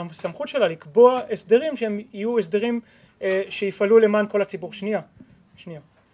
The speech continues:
זה דבר אחד. הדבר השני הוא שההסדרים שעומדים היום על הפרק הם לא הסדרים של הקמת עיר הבה"דים שיכולה להסתיים במשך כמה שנים,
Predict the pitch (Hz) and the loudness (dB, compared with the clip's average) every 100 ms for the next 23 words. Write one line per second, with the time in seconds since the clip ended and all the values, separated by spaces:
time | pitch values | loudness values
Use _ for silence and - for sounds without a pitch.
0 | _ _ _ _ - 196 202 185 160 - | _ _ _ _ -4 0 2 2 0 -8
1 | - 202 175 196 269 - 208 233 226 220 | -20 -14 -4 0 2 2 -2 -2 -4 -6
2 | _ _ _ _ _ _ _ _ 185 - | _ _ _ _ _ _ _ _ -10 -6
3 | 190 170 - - _ _ - 175 160 156 | -4 -4 -6 -18 _ _ -4 -2 0 0
4 | 156 156 190 147 175 214 311 294 214 254 | 0 -2 -6 -8 -4 -4 -4 -4 -2 -2
5 | 247 233 - 202 226 226 190 - 220 208 | -2 -4 -2 -2 0 -2 0 2 4 2
6 | 208 185 202 269 302 214 233 226 208 190 | -2 -2 8 8 8 2 0 0 -2 -4
7 | 180 190 190 202 165 170 180 185 - 170 | -2 -4 0 0 0 0 -2 -4 -8 -8
8 | 180 175 170 - 165 160 160 160 - - | -6 -6 -8 -10 -10 -10 -10 -12 -14 -12
9 | 160 156 165 196 233 | -12 -12 -10 -6 -6